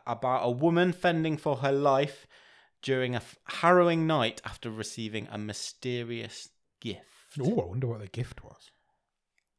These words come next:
Speaker 1: I think you would be most excited, though, about a musical coming from Paramount
Speaker 2: Okay.
Speaker 1: called Better Man.
Speaker 2: Yeah.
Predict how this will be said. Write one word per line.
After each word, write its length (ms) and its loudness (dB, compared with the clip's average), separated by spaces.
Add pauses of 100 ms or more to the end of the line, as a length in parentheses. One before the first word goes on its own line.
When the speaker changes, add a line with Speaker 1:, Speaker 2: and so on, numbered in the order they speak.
(760)
Speaker 1:
I 240 6
think 520 -6 (580)
you 200 -8
would 160 -8
be 120 -4
most 440 -2
excited, 520 -8
though, 220 -18 (560)
about 560 -6 (140)
a 80 -8
musical 720 -4 (380)
coming 180 -10
from 160 -16
Paramount 400 -18 (200)
Speaker 2:
Okay. 240 -12 (340)
Speaker 1:
called 280 -4
Better 340 4
Man. 360 2 (220)
Speaker 2:
Yeah. 160 2